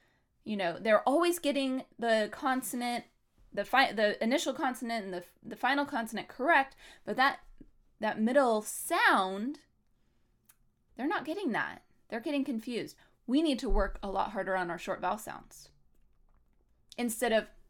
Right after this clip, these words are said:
zero. And the kid had a sound there. And last week they didn't have any cons-, vowel sounds at all. It was just the initial and the middle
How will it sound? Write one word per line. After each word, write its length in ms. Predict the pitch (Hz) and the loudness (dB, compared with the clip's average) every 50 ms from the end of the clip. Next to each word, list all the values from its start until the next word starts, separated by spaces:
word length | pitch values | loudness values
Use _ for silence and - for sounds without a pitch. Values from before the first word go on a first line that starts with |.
| - - - - - - - - - - - - - - | -20 -20 -20 -12 -10 -10 -10 -10 -12 -14 -18 -20 -16 -8
zero. 400 | 240 311 294 262 254 254 254 262 - _ _ _ _ _ _ _ _ _ _ _ _ _ _ _ _ _ _ _ _ _ _ _ _ _ _ _ _ _ _ _ _ _ _ _ _ _ - - - - - - - - - - - - - - - - - - _ _ _ _ _ _ _ _ _ _ _ _ - _ _ _ _ _ - - - | -2 2 2 4 4 2 0 -4 -10 _ _ _ _ _ _ _ _ _ _ _ _ _ _ _ _ _ _ _ _ _ _ _ _ _ _ _ _ _ _ _ _ _ _ _ _ _ -20 -20 -20 -20 -20 -20 -20 -18 -18 -20 -20 -20 -20 -20 -20 -20 -20 -20 _ _ _ _ _ _ _ _ _ _ _ _ -20 _ _ _ _ _ -20 -6 -4
And 400 | 311 415 466 415 381 359 294 285 - _ _ _ _ _ _ _ _ _ _ _ - _ | -4 -2 0 0 0 0 -2 -4 -6 _ _ _ _ _ _ _ _ _ _ _ -16 _
the 100 | 220 294 | -4 -4
kid 220 | 262 - - 311 330 | -4 0 0 0 0
had 220 | 320 320 330 415 539 | 0 0 -2 -2 -2
a 60 | 466 - | -2 -2
sound 340 | - 285 233 202 190 180 | 0 0 2 2 0 -2
there. 300 | 175 156 131 139 - - - | -2 -2 -2 -2 -6 -6 -2
And 140 | - 262 269 | 0 2 6
last 300 | 294 339 381 - - 349 | 6 4 4 4 -2 -6
week 140 | 330 - | -6 -4
they 100 | - 302 | -2 -2
didn't 160 | 320 320 311 359 | 0 0 0 0
have 160 | 330 294 320 | 0 0 0
any 120 | 285 277 | -2 -2
cons-, 360 | 262 - 277 285 277 - - - | -2 -2 -2 -2 -4 -6 -10 -14
vowel 320 | 190 185 220 247 277 294 | -4 2 4 4 4 4
sounds 240 | 294 339 277 269 269 | 4 2 0 0 0
at 80 | 285 285 | 0 2
all. 180 | 370 427 247 | 2 2 2
It 60 | 175 | 2
was 160 | 170 202 - - | 0 -2 -4 -4
just 240 | 226 226 226 - | -6 -6 -6 -2
the 180 | - 226 196 - | -2 0 2 2
initial 460 | 220 220 220 226 226 - 233 226 220 | 2 2 0 0 0 -2 -2 0 0
and 100 | 214 214 | 0 -2
the 60 | 214 | 0
middle 320 | 220 247 262 262 254 262 | 0 2 2 2 2 0